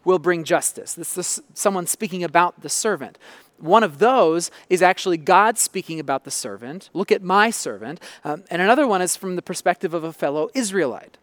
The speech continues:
It was our weakness that he carried. Uh, some of these passages, some parts of them are in the past tense.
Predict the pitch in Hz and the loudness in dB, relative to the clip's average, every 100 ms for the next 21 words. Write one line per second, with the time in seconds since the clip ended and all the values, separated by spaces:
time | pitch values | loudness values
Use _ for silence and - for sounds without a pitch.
0 | _ - 247 175 226 208 233 214 160 165 | _ -6 -4 0 4 6 6 4 2 -4
1 | 151 147 - 135 135 - 220 190 123 - | -6 -8 -6 -8 -10 -4 -2 -2 -4 -12
2 | - - - _ _ - - - 202 185 | -20 -20 -20 _ _ -14 -10 -4 2 2
3 | 202 202 185 170 185 - _ - 190 202 | 0 0 -2 -2 -6 -8 _ -4 -2 -2
4 | 190 208 208 190 185 208 - 220 214 185 | -2 0 2 0 2 0 0 -2 -2 -2
5 | 196 208 226 208 - - 147 104 | -4 -4 -2 -2 -2 -8 -8 -10